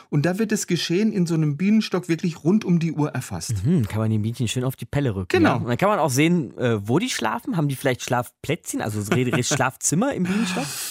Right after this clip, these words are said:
Speaker 1: Du wirst lachen, die Bienen, die schlafen nach Berufsgruppen getrennt.
Speaker 2: <laughs>
Speaker 1: Also im Bienenvolk sind ja die Aufgaben verteilt. Da gibt's jetzt erstmal die Innendienstlerinnen,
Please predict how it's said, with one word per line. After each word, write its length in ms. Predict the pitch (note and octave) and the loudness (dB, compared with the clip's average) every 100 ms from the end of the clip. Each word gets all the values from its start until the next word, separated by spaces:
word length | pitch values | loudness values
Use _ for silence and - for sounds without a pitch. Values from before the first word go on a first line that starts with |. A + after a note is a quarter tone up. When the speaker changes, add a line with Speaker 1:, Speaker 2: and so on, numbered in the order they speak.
| - | -4
Speaker 1:
Du 120 | F3 F3 | 0 2
wirst 220 | F3+ F3+ | 0 0
lachen, 220 | A#3+ F#3 | 0 2
die 100 | C#3+ | 2
Bienen, 340 | C#3 D3+ A3 A#3 | 2 4 4 6
die 120 | A3 | 4
schlafen 380 | - F3 G3+ F#3+ | 2 0 2 0
nach 140 | G3 | 0
Berufsgruppen 720 | - F3 A#3 C#4+ - C#3+ B2 | 0 2 2 2 -2 -4 -4
getrennt. 400 | A2+ - - D#3 | -6 -6 -6 -2
Speaker 2:
<laughs> 120 | D3 C3+ | 0 2
Speaker 1:
Also 160 | D#3 | 0
im 340 | F#3+ G#3+ F#3+ D3 | 0 0 0 2
Bienenvolk 540 | F3 C4+ B3 A3+ A3+ | 2 2 2 0 -2
sind 200 | - G3+ | 0 2
ja 120 | G3+ F#3 | 2 2
die 140 | F3 | 2
Aufgaben 460 | D3+ D3 - C3 C#3 | 0 0 -2 -2 -2
verteilt. 500 | B2+ - - - - | -4 -4 -8 -8 -6
Da 60 | A#2+ | -4
gibt's 380 | E3 C#3+ - | -4 -4 -8
jetzt 220 | - C3 - | -8 -6 -6
erstmal 280 | C#3 C#3 | -4 -4
die 160 | A#2+ A#2 | -2 2
Innendienstlerinnen, 880 | G3 B3 B3+ B3 - G3+ G3 G3 | 2 4 4 2 0 0 2 0